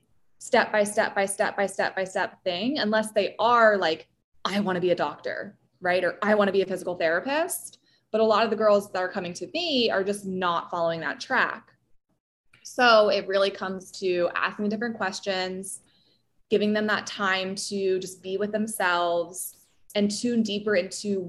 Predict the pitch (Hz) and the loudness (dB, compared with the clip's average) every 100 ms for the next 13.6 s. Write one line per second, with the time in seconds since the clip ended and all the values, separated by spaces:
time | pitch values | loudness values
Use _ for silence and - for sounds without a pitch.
0 | 160 165 185 196 220 214 220 185 175 - | -8 0 0 0 -2 -4 -4 -4 -4 -6
1 | 185 - 196 185 180 175 165 165 - 151 | -10 -10 -10 -10 -8 -4 -4 -4 -4 -2
2 | 156 196 269 320 349 370 - _ _ _ | 0 -2 -2 -2 -4 -6 -12 _ _ _
3 | _ 185 196 196 196 180 185 175 156 147 | _ 0 0 0 -4 -4 -4 -2 -2 -2
4 | 175 262 240 208 202 214 196 208 202 190 | -2 -2 0 0 2 2 0 -2 -2 -4
5 | - 180 190 190 180 - 220 285 - 226 | -6 -6 -4 -6 -8 -2 -2 -2 -2 -2
6 | 185 170 175 - 185 190 196 - 196 185 | 0 0 0 -4 -2 -2 -2 -2 0 -2
7 | - 226 208 190 185 - - _ _ _ | -4 -4 0 0 -2 -8 -20 _ _ _
8 | _ - 220 226 165 87 - - _ _ | _ 2 4 4 2 -4 -8 -16 _ _
9 | _ 196 202 196 196 202 202 - 208 - | _ 2 6 6 6 2 0 -4 -4 -2
10 | - - 247 247 233 226 220 226 196 202 | -4 -2 2 4 6 4 2 0 2 2
11 | 208 208 202 175 165 180 190 190 - - | 2 0 -2 0 2 0 -2 -6 -8 -14
12 | - - 254 254 226 214 214 208 208 220 | -12 -4 0 2 2 2 2 2 0 -4
13 | 202 196 175 160 156 | -2 -2 -2 -4 -8